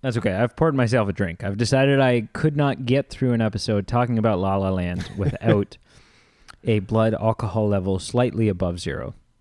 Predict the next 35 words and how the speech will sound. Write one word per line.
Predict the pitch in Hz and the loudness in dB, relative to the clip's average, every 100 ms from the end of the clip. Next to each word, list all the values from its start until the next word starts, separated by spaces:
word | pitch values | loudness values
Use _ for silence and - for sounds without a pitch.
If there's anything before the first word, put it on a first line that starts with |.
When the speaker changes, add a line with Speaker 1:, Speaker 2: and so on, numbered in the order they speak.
| - | -12
Speaker 2:
All | 98 | -8
right. | 104 165 - _ _ _ _ - | -6 -8 -10 _ _ _ _ -14
Speaker 1:
So | - 85 80 - - | -8 -6 -8 -14 -8
Speaker 2:
Cool. | - 185 - - | -6 -4 -6 -2
Speaker 1:
is | 160 170 | 0 0
zero? | 135 156 226 208 - | 0 2 2 0 -2
Is, | 160 | 0
wait, | 160 143 - | 0 -2 -2
sorry. | - 131 90 - | 0 0 0 -4
Hang | 143 | -4
on. | 113 92 | -2 -2
Is | 104 | -2
zero | 120 151 214 | 0 0 0
the | 196 | -2
baseline? | - 101 - 147 185 - - _ _ _ 127 | -2 -4 -4 -4 -4 -8 -16 _ _ _ -12
Speaker 2:
Uh, | 120 117 117 117 113 117 117 117 113 _ _ _ _ _ _ _ - - | -8 -6 -6 -6 -6 -8 -8 -12 -16 _ _ _ _ _ _ _ -16 -4
don't | 120 104 | -2 -2
know. | 98 | 0
Speaker 1:
Or | 143 | 2
does | 135 123 | 4 4
your, | 135 120 110 _ - | 2 0 -4 _ -6
does | 135 123 123 117 | -2 -2 -2 -2
your | 123 | -2
blood | 117 - 117 120 107 | -2 -2 0 0 0
net? | 120 | -4
What | 170 | -4
do | 233 | -2
you | |
mean | 233 123 | 0 0
you | 95 | -2
don't | 90 87 | -4 -8
know? | 87 85 - - _ - | -12 -14 -18 -20 _ -10
Speaker 2:
I | 123 | -4
don't | 120 131 | -2 -2
know. | 180 | -4